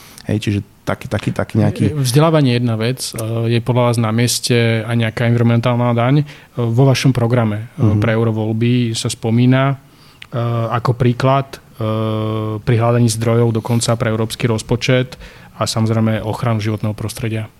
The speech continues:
Speaker 1: Environmentálna daň.
Speaker 2: Áno.
Speaker 1: E, ja,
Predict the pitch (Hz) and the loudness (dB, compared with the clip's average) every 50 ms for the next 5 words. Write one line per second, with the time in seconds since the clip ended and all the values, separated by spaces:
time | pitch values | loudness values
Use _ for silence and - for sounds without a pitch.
0 | - - - - - - - - - - 113 113 110 107 107 104 95 101 98 95 | -20 -20 -20 -20 -20 -18 -18 -12 -4 0 2 2 4 4 2 0 0 -2 -2 -2
1 | 101 92 131 117 110 101 - - - - - - - - - - - - - - | 0 0 0 0 0 -2 -6 -12 -18 -20 -20 -20 -20 -20 -20 -20 -20 -20 -20 -18
2 | - - - 120 117 113 113 117 - - - - - - | -8 -4 -2 0 0 0 0 -2 -4 -6 -6 -6 -6 -6